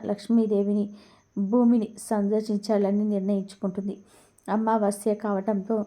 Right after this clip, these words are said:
విపరీతమైన చీకటి కారణంగా ఆమె దిశలను సరిగ్గా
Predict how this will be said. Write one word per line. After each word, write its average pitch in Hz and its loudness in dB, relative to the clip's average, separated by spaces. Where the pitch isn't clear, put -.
విపరీతమైన 220 2
చీకటి 214 -4
కారణంగా 202 -2
ఆమె 208 0
దిశలను 214 0
సరిగ్గా 208 -2